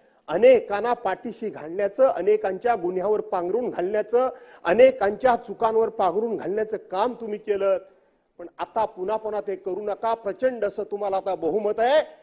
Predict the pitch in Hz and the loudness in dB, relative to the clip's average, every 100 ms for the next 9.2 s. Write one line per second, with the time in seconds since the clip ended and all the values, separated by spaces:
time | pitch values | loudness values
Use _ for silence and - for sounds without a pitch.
0 | _ 202 208 220 208 269 285 180 220 285 | _ 0 4 8 10 10 8 2 6 6
1 | 233 262 - 233 254 311 247 247 277 269 | 8 4 4 2 6 6 6 2 4 6
2 | 262 262 262 - 233 233 285 339 285 285 | 4 0 -6 -2 -2 0 0 4 4 6
3 | 254 262 - 262 247 - - - _ 202 | 4 0 2 4 4 2 -8 -20 _ 8
4 | 214 302 254 190 262 262 262 226 262 240 | 10 10 8 4 4 4 2 -6 -2 0
5 | 240 254 196 175 254 285 262 240 240 214 | 0 0 -2 0 6 6 6 8 8 8
6 | - - - _ _ 214 190 202 240 269 | 4 -8 -20 _ _ -2 0 2 4 4
7 | 240 247 233 226 220 165 196 214 214 214 | 4 2 -6 -6 -8 -4 -2 0 0 0
8 | 196 196 190 190 185 135 208 190 196 247 | -2 -4 -4 -10 -8 -2 0 0 -2 -4
9 | 285 | -6